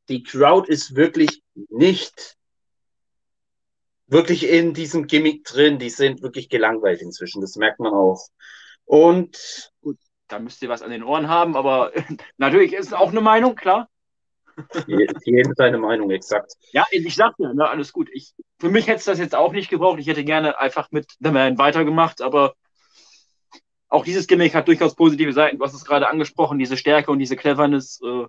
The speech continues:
Speaker 1: Simon, ich will dich nicht unterbrechen, aber daran musst du auch manchmal denken. Das ist immer noch vom Thunderdome drin.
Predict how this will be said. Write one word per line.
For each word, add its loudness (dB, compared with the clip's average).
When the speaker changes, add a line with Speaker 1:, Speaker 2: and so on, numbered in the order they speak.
Speaker 1:
Simon, 2
ich -10
will 0
dich -6
nicht -4
unterbrechen, -4
aber 4
daran 0
musst -8
du 2
auch 4
manchmal -2
denken. -8
Das 2
ist -4
immer 4
noch 2
vom 4
Thunderdome -2
drin. -6